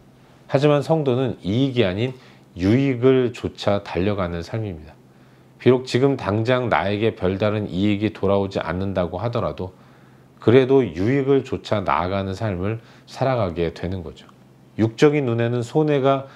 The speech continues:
명약관화 하더라도 그래도 유익한 것을 선택하면서 달려가는 모습이 성도가 나타내야 할 삶의 모습인 것입니다.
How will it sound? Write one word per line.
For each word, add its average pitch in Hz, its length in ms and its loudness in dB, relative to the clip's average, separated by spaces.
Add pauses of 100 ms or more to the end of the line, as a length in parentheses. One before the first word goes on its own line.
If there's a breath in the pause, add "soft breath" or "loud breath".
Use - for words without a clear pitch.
(160 loud breath)
명약관화 101 640 0
하더라도 101 600 -2 (320 loud breath)
그래도 123 520 2 (240 loud breath)
유익한 135 540 0
것을 110 440 -2 (180 loud breath)
선택하면서 123 840 -2
달려가는 98 640 -4
모습이 87 540 -4 (300 loud breath)
성도가 135 640 0
나타내야 85 640 -4
할 98 220 -4 (200 loud breath)
삶의 120 460 -4
모습인 85 460 -8
것입니다. 78 440 -12